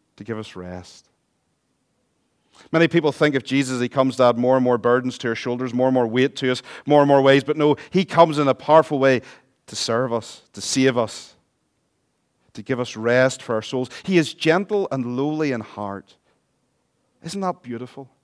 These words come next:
And that is the, Charles Spurgeon commenting on this passage says, "That is the only time in the Bible we actually get a glimpse of what Jesus' heart, or how Jesus, sorry, describes his own heart."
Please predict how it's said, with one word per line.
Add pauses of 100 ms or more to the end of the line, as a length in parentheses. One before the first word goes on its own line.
(720)
And
that
is
the,
Charles
Spurgeon
commenting
on
this
passage
says, (140)
"That
is
the
only
time
in
the
Bible
we
actually
get
a
glimpse
of
what
Jesus'
heart, (480)
or
how
Jesus,
sorry,
describes
his
own
heart."